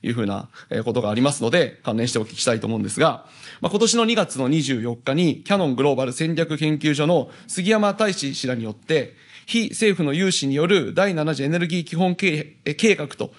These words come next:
いうものが出されました。今年は、日本のエネルギー政策の方向性を定める第七次エネルギー基本計画が作られる予定です。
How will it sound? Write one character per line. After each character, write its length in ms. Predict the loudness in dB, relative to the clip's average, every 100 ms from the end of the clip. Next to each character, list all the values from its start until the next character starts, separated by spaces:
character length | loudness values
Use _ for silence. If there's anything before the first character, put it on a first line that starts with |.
| -6
い 60 | -2
う 20 |
も 100 | 0
の 80 | 2
が 180 | 2 0
出 100 | -2
さ 120 | -2
れ 120 | -2
ま 100 | -2
し 100 | -4
た。 200 | -6 -8 -10 -20 -20 -20 -6
今 100 | 0
年 200 | 2 4
は、 340 | 4 2 -2 -20 -4
日 80 | 2
本 140 | 2
の 80 | 2
エ 60 | -2
ネ 100 | 0
ル 100 | 0
ギ 120 | -2
ー 20 |
政 260 | -2 -2 -2
策 200 | -4 -4
の 100 | -2
方 200 | 0 0
向 180 | 0 0
性 140 | 0
を 60 | -2
定 240 | -2 -2
め 100 | 0
る 240 | 0 0 -4 -2
第 200 | 0 2
七 220 | 0 -2
次 140 | -2 -2
エ 80 | -2
ネ 80 |
ル 100 | 0
ギ 120 | 0 -2
ー 40 |
基 140 | -2
本 180 | 0 0
計 180 | 0 -2
画 100 | 0 0
が 180 | 0 0
作 140 | -2 -2
ら 60 |
れ 100 | 0
る 60 | -2
予 100 | -6
定 180 | -6 -6
で 80 |
す。 180 | -6 -10